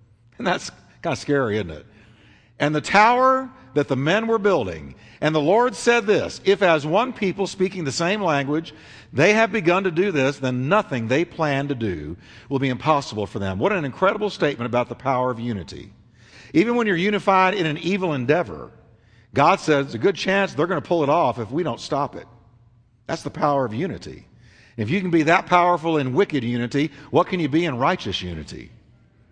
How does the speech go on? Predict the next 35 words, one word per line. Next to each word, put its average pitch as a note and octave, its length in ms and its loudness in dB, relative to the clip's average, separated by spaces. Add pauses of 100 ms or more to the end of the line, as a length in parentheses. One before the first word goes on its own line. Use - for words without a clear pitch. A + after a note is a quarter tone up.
(200)
Amen? F#3+ 540 0 (1400)
So E3 160 0
God F#3 280 6
said, A3 440 2 (220)
"Come, D3 440 2
let F#3 320 4
us B3 360 2
go A#3 160 0
down." C3+ 440 0 (360)
Somebody G#3 280 -2
came G3+ 80 2
up G#3 80 0
to A#3 60 -8
me E3+ 60 0
last D3+ 280 4
week F#3 120 0
and D3 60 -10
said, D3+ 140 0
"What B3 140 2
did, A#3+ 160 -2
what B3+ 80 0
does A#3+ 140 -2
that G3+ 280 2
us F3+ 320 0
mean? C3+ 300 -2
Who A#3 180 0
was A3 220 0
us? E3+ 340 -2
Was A2+ 160 -6
it B2+ 100 -4
angels?" D#3+ 440 -4
And E3+ 80 -6
I C3+ 40 -2
said, A#2+ 160 -6
"No, F#3 400 -4